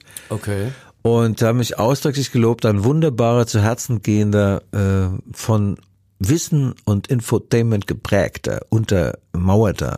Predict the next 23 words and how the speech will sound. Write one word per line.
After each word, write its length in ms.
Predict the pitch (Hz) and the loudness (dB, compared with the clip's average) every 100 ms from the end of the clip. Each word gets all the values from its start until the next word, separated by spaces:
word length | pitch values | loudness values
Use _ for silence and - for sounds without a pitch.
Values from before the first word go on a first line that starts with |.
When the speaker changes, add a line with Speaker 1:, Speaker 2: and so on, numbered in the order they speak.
| - | -6
Speaker 2:
ah. 580 | - - - - - 123 - - | -4 -4 -6 -14 -16 -18 -6 -2
Speaker 1:
Und 260 | 247 226 | 0 0
was 160 | 196 190 | -2 0
dir, 120 | 175 - | -2 -2
was 160 | 139 147 | -4 0
dir 120 | 147 | 0
natürlich 280 | 123 120 107 | 0 -2 -2
keiner 260 | 107 120 | -2 0
Speaker 2:
Artikel. 180 | 107 104 | 0 0
Speaker 1:
nachmacht, 280 | 101 110 - | 0 -2 -2
das 120 | 110 | -4
sind 180 | 131 117 | -4 -4
diese 240 | 135 139 | -2 -2
schönen 540 | 127 - 151 185 165 135 | -2 0 2 2 2 0
Anekdoten, 1000 | 131 127 127 139 160 170 147 139 131 127 - - - - _ | -2 -2 -2 -2 -2 -2 -4 -2 -2 -6 -16 -20 -20 -20 _
diese 300 | 120 104 - | -4 -4 -2
Anekdoten, 1300 | 180 220 - 175 - - - - 175 175 170 165 151 | 0 0 -2 -6 -6 -12 -6 0 2 0 0 -2 0
diese 240 | 139 117 139 | 0 0 -2
Speaker 2:
Ja. 20 | |
Speaker 1:
kleinen 600 | - 156 131 170 196 185 | -4 -2 0 0 0 -2
Geschehnisse 720 | 151 147 - 147 156 147 139 | -4 -6 -4 -2 -4 -4 -4
am 140 | - 123 | -4 -4
Rande, 560 | 107 123 143 135 131 | -4 -4 -2 0 0